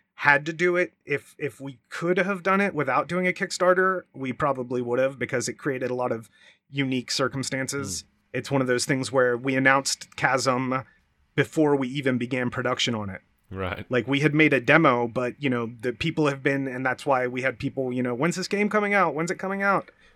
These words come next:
Speaker 1: for years and years and years. We had to kinda do that to build up a fan base of any sort. You know, you can't just launch a game and expect everybody to turn and look. You know, like,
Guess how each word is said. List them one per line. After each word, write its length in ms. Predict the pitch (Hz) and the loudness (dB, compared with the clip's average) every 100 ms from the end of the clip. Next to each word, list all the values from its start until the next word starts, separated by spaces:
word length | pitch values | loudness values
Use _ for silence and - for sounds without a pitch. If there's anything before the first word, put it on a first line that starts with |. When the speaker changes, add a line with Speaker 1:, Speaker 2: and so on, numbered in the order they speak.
| _ | _
Speaker 1:
for 100 | 147 | -2
years 380 | 139 143 147 143 | 2 2 2 0
and 100 | 143 | -2
years 220 | 135 120 | 0 0
and 100 | 120 | 0
years. 400 | 151 151 120 110 - _ _ | 2 2 0 -4 -12 _ _
We 160 | 127 135 | -6 -2
had 200 | 139 139 | 2 2
to 80 | 139 | 2
kinda 260 | 156 135 120 | 2 2 0
do 160 | 143 | -2
that 200 | 139 120 - | -2 -2 -6
to 60 | |
build 280 | 110 123 123 | -4 -2 -2
up 140 | 113 | -4
a 60 | 113 | -8
fan 280 | - 123 120 | -6 -6 -6
base 440 | 107 104 - - - _ _ _ | -6 -8 -10 -10 -16 _ _ _
of 140 | 131 | -4
any 180 | 123 113 | -2 -4
sort. 360 | 107 139 113 - | -4 -4 -4 -4
You 80 | 120 | -6
know, 120 | 107 | -8
you 200 | 104 110 | -12 -12
can't 240 | - 117 | -6 -4
just 320 | 113 117 - - _ _ _ _ _ _ | -4 -6 -8 -12 _ _ _ _ _ _
launch 320 | 131 131 120 | 0 2 2
a 40 | 120 | 0
game 360 | 123 120 117 | 0 -2 -2
and 80 | 113 | -4
expect 520 | 107 - 117 107 - - _ | -6 -6 -8 -8 -14 -20 _
everybody 400 | 135 120 117 117 | -10 -8 -6 -6
to 220 | 110 107 | -4 -6
turn 300 | 104 123 117 113 | -6 -6 -6 -6
and 100 | 110 | -4
look. 320 | - - - _ _ | -4 -6 -16 _ _
You 100 | 117 | -12
know, 80 | 107 | -10
like, 340 | 104 101 - | -10 -12 -16